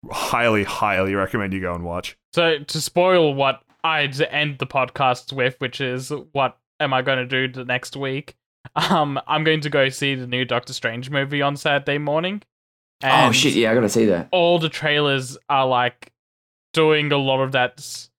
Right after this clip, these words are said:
Speaker 2: uh, they're going in that same sort of direction that you're talking about with Everything Everywhere All at Once, but more on, like,
Speaker 1: Mm.
Speaker 2: the V F X level sort of thing, side of things.
Speaker 1: Yeah.
Speaker 2: And I'm very
Speaker 1: Yeah.
Speaker 2: interested to see, uh, how that all plays out.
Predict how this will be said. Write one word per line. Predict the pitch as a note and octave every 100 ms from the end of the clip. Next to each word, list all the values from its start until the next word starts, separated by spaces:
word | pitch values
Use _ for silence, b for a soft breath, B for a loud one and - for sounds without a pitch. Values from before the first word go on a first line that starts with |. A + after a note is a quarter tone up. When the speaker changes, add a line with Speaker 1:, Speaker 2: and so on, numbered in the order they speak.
| _ _ _ _
Speaker 2:
uh, | D3 C#3+ -
they're | E3+ E3
going | D3+ D#3 E3+
in | D#3+
that | C#3
same | - C#3+ C3 C3
sort | D3 C3+
of | C3
direction | C3 A#2+ B2+ C#3+ C3
that | B2 A2+ -
you're | C#3+ B2+
talking | A#2+ C#3 B2 C3+
about | C3 B2
with | B2+ -
Everything | B2+ B2 C3+ B2
Everywhere | A#2+ B2+ B2 B2
All | B2+ A#2+
at | -
Once, | A#2+ C3+ F3+ - - _ _ -
but | B2+
more | C3+ C3+
on, | C3 B2
like, | A#2+
Speaker 1:
Mm. | F2+
Speaker 2:
the |
V | C#3 C#3+
F | C3 B2
X | A#2 - C#3+
level | C#3 D3
sort | - D3+ D3 C#3+
of | -
thing, | D#3 E3 E3+ - -
side | - D3+ D#3+
of | D#3
things. | F3+ F3+ G#3
Speaker 1:
Yeah. | F#2+ D#3
Speaker 2:
And | C3+ B2 -
I'm | C3+ C3
very | C3 B2+ B2+
Speaker 1:
Yeah. | D3+
Speaker 2:
interested | C#3+ C3+ B2+
to | C3+
see, | D3 B2+ B2 _ _ _ -
uh, | B2 A#2+ A#2+
how | C3 B2+ A#2+
that | A#2+ C3
all | E3 C#3+
plays | C#3 D3 C#3+ C#3
out. | D3 F3 - -